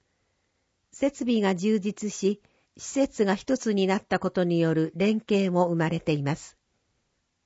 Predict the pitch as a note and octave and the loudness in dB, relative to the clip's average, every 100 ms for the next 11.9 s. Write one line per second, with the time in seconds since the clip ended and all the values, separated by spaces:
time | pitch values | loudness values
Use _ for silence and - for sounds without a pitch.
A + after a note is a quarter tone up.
0 | _ _ _ _ G#3+ A#3+ C#4 - C4 - | _ _ _ _ 0 2 2 2 -2 2
1 | A#3 G#3 D#3+ C3+ - _ _ _ _ _ | 4 4 2 0 -6 _ _ _ _ _
2 | - G3 A3+ G#3+ A3+ - - F#3 F3 - | -6 -2 0 0 -4 -6 -2 -2 -2 -4
3 | C#3+ - _ _ _ _ _ _ _ _ | -4 -6 _ _ _ _ _ _ _ _
4 | _ _ - A#3 C#4 D4 A#3+ G#3 F#3 E3+ | _ _ -2 0 4 4 4 4 4 2
5 | F3+ G3+ - - E3+ - G3 G3 F#3 F3+ | 2 -2 -2 -2 -2 2 2 4 2 2
6 | E3+ D3 E3 _ _ _ _ - - A3 | 2 0 -2 _ _ _ _ -12 -4 0
7 | B3+ A#3 A3+ A#3+ A3 G#3 E3+ E3 D3+ D#3 | 0 -2 -6 0 0 2 2 2 0 -2
8 | - - - A3 A#3+ A3 G#3+ A3 F#3 D#3+ | -6 -12 -2 0 0 -2 -2 0 0 2
9 | D#3 D3+ D3+ C#3+ E3 - - _ _ _ | 0 0 0 -2 -4 -10 -20 _ _ _
10 | _ _ _ _ _ _ _ _ _ _ | _ _ _ _ _ _ _ _ _ _
11 | _ _ _ - A3+ B3+ A#3 A#3+ | _ _ _ -4 0 2 2 2